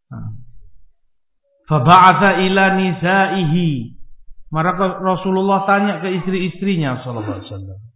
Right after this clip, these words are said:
Wa radhiyallahu anhunna. Fa qulna ma ma'ana illa al-ma'. Kata mereka, "Ya Rasulullah, kami nggak ada kecuali air. Ini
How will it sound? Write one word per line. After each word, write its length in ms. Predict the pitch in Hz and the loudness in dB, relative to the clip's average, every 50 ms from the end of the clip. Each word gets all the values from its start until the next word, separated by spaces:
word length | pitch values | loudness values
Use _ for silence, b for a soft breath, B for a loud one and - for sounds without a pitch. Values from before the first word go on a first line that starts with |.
| _ - | _ -12
Wa 160 | - 107 117 123 | -8 -6 -2 0
radhiyallahu 760 | 127 127 120 120 131 127 123 120 120 120 123 120 104 117 117 101 | 0 0 2 2 0 0 0 0 0 0 0 0 0 -2 -2 0
anhunna. 680 | 123 131 127 117 101 95 131 147 143 135 123 113 104 98 - - - - - - _ _ _ - - - - - - - - - - - - - - - - - - _ _ _ _ _ _ _ _ _ _ _ _ _ _ _ _ _ _ _ _ _ | 0 0 0 0 2 2 4 4 6 6 4 2 0 -2 -4 -8 -12 -18 -20 -20 _ _ _ -20 -18 -16 -16 -14 -12 -14 -14 -14 -18 -20 -20 -20 -20 -20 -20 -20 -20 _ _ _ _ _ _ _ _ _ _ _ _ _ _ _ _ _ _ _ _ _
Fa 240 | - 202 202 208 214 | 0 0 2 2 4
qulna 320 | 240 233 226 214 214 208 | 4 4 4 4 4 4
ma 240 | 196 190 196 190 190 | 4 6 6 6 6
ma'ana 480 | 190 196 196 185 196 196 190 185 180 160 | 6 4 6 6 4 4 4 2 2 2
illa 200 | 180 185 180 180 180 175 | 0 2 2 2 2 2
al-ma'. 320 | 180 190 202 208 196 180 - - - - - - - _ - - _ _ _ _ _ _ _ _ - _ - - - _ _ _ _ _ _ _ _ _ _ _ _ _ | 4 4 4 4 4 4 0 -4 -10 -14 -16 -18 -20 _ -20 -20 _ _ _ _ _ _ _ _ -20 _ -20 -20 -20 _ _ _ _ _ _ _ _ _ _ _ _ _
Kata 320 | - 170 175 160 190 185 | -6 -6 -4 -2 -2 -2
mereka, 380 | 190 196 196 202 196 202 196 160 | 0 0 0 -2 -2 -2 -4 -4
"Ya 160 | 165 202 233 | -4 -6 -6
Rasulullah, 800 | 233 233 214 196 - 202 214 220 214 214 190 180 165 170 185 185 | -8 -6 -8 -8 -8 -8 -8 -8 -6 -6 -6 -6 -8 -10 -16 -18
kami 640 | - 180 196 202 196 202 202 190 190 202 220 247 233 | -12 -10 -6 -4 -2 -2 0 0 0 0 -2 -2 -2
nggak 160 | 190 175 147 147 156 180 | -2 -2 0 0 0 0
ada 120 | 185 185 190 170 | 2 0 0 -2
kecuali 400 | 180 170 175 175 165 170 180 175 | -2 -4 -2 -2 -2 0 -2 -2
air. 720 | 175 208 214 220 196 151 139 123 127 127 127 131 - _ _ _ _ _ _ _ | -2 -2 -2 0 0 0 -2 -2 -4 -8 -12 -12 -16 _ _ _ _ _ _ _
Ini 420 | 175 170 175 170 156 156 160 160 | -20 -16 -14 -10 -8 -6 -4 -2